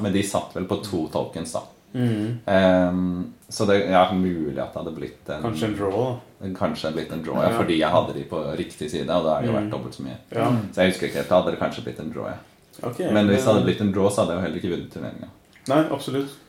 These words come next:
Speaker 2: Absolutt. Da hadde Kim, Kim René vunnet.
Speaker 1: Ja.
Speaker 3: Mm.
Speaker 2: Så Morten kunne ha senka deg, da. Eller,
Speaker 1: Ja.
Speaker 2: ja.
Speaker 3: Så vidt. Ja.
Speaker 1: Mm.
Speaker 2: Kunne ha løftet Kim René opp på, eh, førsteplassen.
Speaker 1: Ja. Men det var,
Speaker 3: Ja.
Speaker 1: eh,
Speaker 3: Da fikk
Speaker 1: kjempegøy kamp.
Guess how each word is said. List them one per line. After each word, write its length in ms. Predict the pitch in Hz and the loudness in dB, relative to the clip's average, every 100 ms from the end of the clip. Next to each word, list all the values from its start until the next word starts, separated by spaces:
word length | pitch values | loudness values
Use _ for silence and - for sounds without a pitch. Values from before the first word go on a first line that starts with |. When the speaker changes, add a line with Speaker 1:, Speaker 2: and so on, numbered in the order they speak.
| - | -16
Speaker 2:
Absolutt. 360 | 123 - 131 - | -14 -10 -8 2
Da 60 | |
hadde 300 | 123 120 117 - - | 4 6 2 -2 -8
Kim, 320 | - 117 123 - | 0 2 2 0
Kim 140 | 127 | 2
René 560 | 123 113 107 113 113 113 | 2 4 2 2 2 0
vunnet. 380 | 107 104 - - - | -2 -6 -10 -6 0
Speaker 1:
Ja. 120 | 123 | 2
Speaker 3:
Mm. 200 | 135 98 95 - - | 4 0 -4 -16 -10
Speaker 2:
Så 120 | 123 120 | -6 -4
Morten 460 | 120 139 - 117 120 | -2 -4 -4 -6 -4
kunne 220 | 127 113 | -2 0
ha 120 | 107 113 | 0 -2
senka 360 | 131 110 104 | -2 -2 0
deg, 280 | 104 135 139 | 2 2 2
da. 40 | 123 | 2
Eller, 200 | 123 117 - - | 0 0 -8 -8
Speaker 1:
Ja. 60 | 101 | 0
Speaker 2:
ja. 120 | 101 - | 0 2
Speaker 3:
Så 160 | 123 | 2
vidt. 260 | 113 123 - - | 2 0 -8 -12
Ja. 60 | 113 | -2
Speaker 1:
Mm. 180 | 123 117 | 4 6
Speaker 2:
Kunne 100 | - | 6
ha 220 | 120 127 123 - - - - | 6 6 2 -6 -14 -18 -4
løftet 500 | 160 175 - - 143 | 2 2 2 -4 2
Kim 120 | 160 | 6
René 280 | 151 147 139 131 | 8 8 8 6
opp 220 | 120 - | 6 2
på, 120 | 139 | 4
eh, 720 | 135 135 135 131 131 131 131 | 6 6 4 2 0 0 -2
førsteplassen. 640 | 127 - 110 110 - 160 147 - | -4 -6 0 -2 0 -4 -2 2
Speaker 1:
Ja. 180 | 110 - - - - - - | 2 2 -6 -14 -16 -18 0
Men 140 | 120 | 6
det 100 | 120 | 8
var, 200 | 110 90 | 8 8
Speaker 3:
Ja. 100 | 95 117 | 8 6
Speaker 1:
eh, 420 | 101 98 95 95 | 4 2 2 4
Speaker 3:
Da 60 | |
fikk 220 | 147 104 82 | 6 4 2
Speaker 1:
kjempegøy 260 | 85 98 | 0 0
kamp. 200 | 104 - | 0 -2